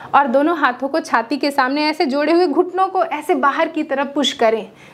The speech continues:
दोनों एल्बो की मदद से। फिर उसके बाद दोनों हथेलियों को ऐसे मैट पर रखें और फिर एड़ियों को ऐसे उठाएं और फिर एड़ियों को ऐसे ड्रॉप कर दें।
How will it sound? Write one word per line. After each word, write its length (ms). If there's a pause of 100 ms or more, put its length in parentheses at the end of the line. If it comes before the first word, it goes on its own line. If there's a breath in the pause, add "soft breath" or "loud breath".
(100)
दोनों 240
एल्बो 340
की 140
मदद 300
से। 280 (320 loud breath)
फिर 120
उसके 180
बाद 240
दोनों 280
हथेलियों 540
को 120
ऐसे 320
मैट 360
पर 120
रखें 300 (400 loud breath)
और 120
फिर 340
एड़ियों 380
को 140
ऐसे 260
उठाएं 500 (280)
और 140
फिर 160
एड़ियों 320
को 100
ऐसे 240
ड्रॉप 340
कर 180
दें। 200